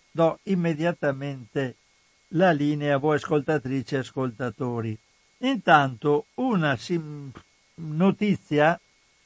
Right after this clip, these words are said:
sui colori dei pomodori. Adesso stanno puntando molto sul San Marzano,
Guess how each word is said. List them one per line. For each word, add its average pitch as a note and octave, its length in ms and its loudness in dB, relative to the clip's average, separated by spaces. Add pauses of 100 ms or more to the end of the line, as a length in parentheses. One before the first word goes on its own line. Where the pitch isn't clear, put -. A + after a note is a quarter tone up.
(1000)
sui C4 340 -2
colori E3 580 4
dei D#3+ 240 2
pomodori. C3+ 800 0
Adesso G3+ 340 0
stanno D3+ 400 0
puntando E3 580 0
molto D3 420 0
sul D#3+ 340 -4
San E3+ 340 2
Marzano, C#3 880 0